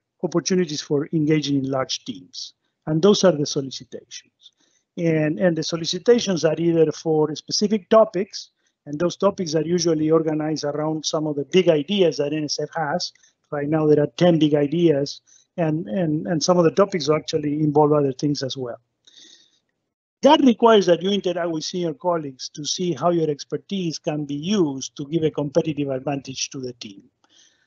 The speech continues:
Uh, and, and participate on that. This is a good approach. I mean, I'm a senior faculty member and I suggest this because that's a way to get started. You can always differentiate yourself in a team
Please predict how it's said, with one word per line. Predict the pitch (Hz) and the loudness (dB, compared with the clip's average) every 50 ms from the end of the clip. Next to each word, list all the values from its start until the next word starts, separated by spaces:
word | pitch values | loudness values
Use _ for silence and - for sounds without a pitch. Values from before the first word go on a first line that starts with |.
| _ _ - | _ _ -6
Uh, | 170 156 147 143 143 139 135 135 135 - - | -4 0 0 0 0 0 -2 -2 -4 -6 -6
and, | 196 196 170 156 170 - | -2 0 0 0 0 2
and | 180 160 131 | 0 2 2
participate | - 151 135 - 185 170 - - 151 - 156 139 131 131 | 2 0 0 0 0 0 0 -2 -2 -2 -2 -4 -4 -4
on | 131 131 123 120 | -6 -8 -10 -10
that. | 123 117 107 - 135 147 | -12 -14 -14 -16 -12 -6
This | 208 233 240 - - | -4 -2 -2 -2 -2
is | - 302 | -2 -2
a | 277 | 0
good | 240 277 254 | 2 4 4
approach. | 262 247 - - 208 170 143 127 - - - 160 | 4 2 2 2 0 0 0 -2 -6 -10 -12 -10
I | |
mean, | 151 156 156 156 | -10 -8 -8 -6
I'm | 170 185 196 | -4 -4 -4
a | 202 | -2
senior | - - - 220 220 214 196 165 | 0 0 2 2 4 4 2 2
faculty | - - 202 190 190 180 165 180 | 0 -2 -2 -2 -2 -2 -2 -2
member | 185 196 220 214 190 175 | 0 0 0 2 2 2
and | 170 160 160 170 | 2 2 0 0
I | 185 180 | -2 -2
suggest | - - 185 165 - 247 233 175 131 127 | -2 -2 -2 0 4 4 4 4 4 0
this | 120 113 107 101 - | -6 -12 -10 -10 -12
because | - 147 147 - - 170 180 | -12 -12 -12 -12 -10 -8 -6
that's | 208 190 175 | -6 -6 -4
a | 190 170 | -4 -2
way | 165 175 175 | 0 0 -2
to | 170 - 147 147 | -2 -4 -4 -2
get | 147 139 - | -2 -2 -2
started. | - - - 135 120 - _ - - - _ _ _ - - _ _ | -2 -2 -4 -6 -6 -8 _ -18 -20 -20 _ _ _ -20 -20 _ _
You | 208 226 | -2 2
can | - 220 220 240 | 4 6 6 6
always | 247 240 226 208 175 170 | 6 6 4 2 0 -2
differentiate | 165 - - 190 185 175 160 - 175 165 156 156 | -4 -2 0 0 0 0 0 0 -2 -2 -2 -2
yourself | 160 151 - - 175 165 - 156 | -2 -4 0 0 0 0 0 -2
in | 147 143 | -4 -4
a | 139 | -4
team | 135 - 196 185 170 147 131 131 | -4 -2 -2 0 0 0 -2 -4